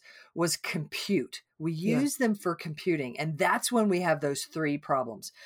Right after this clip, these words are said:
Speaker 1: So in a later episode, we will talk more about models for building relationships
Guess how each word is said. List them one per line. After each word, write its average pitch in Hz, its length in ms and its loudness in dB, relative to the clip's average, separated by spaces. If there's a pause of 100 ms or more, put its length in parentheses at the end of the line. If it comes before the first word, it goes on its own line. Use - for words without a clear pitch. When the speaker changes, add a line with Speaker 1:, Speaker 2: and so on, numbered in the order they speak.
(140)
Speaker 1:
So 202 320 6
in 294 240 10
a 247 220 4
later 202 360 8
episode, 160 440 2
we 165 180 2
will 254 140 2
talk 190 280 -4
more 185 540 4
about 139 500 4
models 170 600 0
for 196 140 -2
building 160 320 2
relationships 151 840 -4